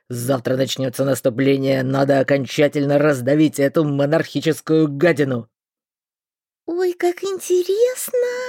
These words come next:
Speaker 2: пропела я, косясь на Марстона. Тот, кажется, уловил мою мысль. Если вояки что-то празднуют, не ожидая нападения врага, то, скорее всего, бдительность у них не на высоте. Вот он, наш шанс.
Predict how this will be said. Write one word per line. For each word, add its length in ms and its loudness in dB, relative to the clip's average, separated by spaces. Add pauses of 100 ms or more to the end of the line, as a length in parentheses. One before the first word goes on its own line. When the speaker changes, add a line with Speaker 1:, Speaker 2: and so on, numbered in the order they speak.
(1000)
Speaker 2:
пропела 420 -2
я, 200 0
косясь 400 -6
на 100 -4
Марстона. 540 -4 (680)
Тот, 200 -6
кажется, 440 -4
уловил 360 -2
мою 220 0
мысль. 360 -6 (200)
Если 300 -4
вояки 360 -4
что-то 300 -8
празднуют, 540 -8 (200)
не 140 2
ожидая 360 0
нападения 500 0
врага, 360 -4 (400)
то, 140 -2
скорее 380 0
всего, 280 -6
бдительность 680 -6
у 40 -6
них 280 -6
не 80 0
на 100 -2
высоте. 560 -10 (560)
Вот 340 -6
он, 200 -10 (100)
наш 220 -4
шанс. 440 -8